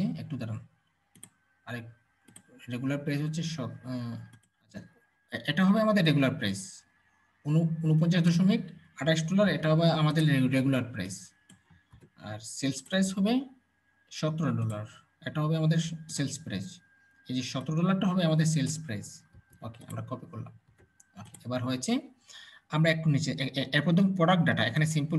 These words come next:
product আছে, হ্যাঁ, গ্রুপের product আছে, external affiliate product আছে। তো আমাদের প্রোডাক্টটা হচ্ছে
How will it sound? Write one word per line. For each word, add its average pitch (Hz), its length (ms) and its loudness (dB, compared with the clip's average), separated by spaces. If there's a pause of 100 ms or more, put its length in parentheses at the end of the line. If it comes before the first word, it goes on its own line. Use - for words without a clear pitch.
product 160 280 4
আছে, 160 180 2 (420)
হ্যাঁ, 143 160 2 (100)
গ্রুপের 151 300 4 (280)
product 151 320 2
আছে, 175 160 0 (600)
external 208 360 0 (100)
affiliate 185 400 4
product 120 300 -2
আছে। - 160 -12 (480)
তো - 40 -12 (100)
আমাদের 185 280 6
প্রোডাক্টটা 175 420 2
হচ্ছে 185 200 2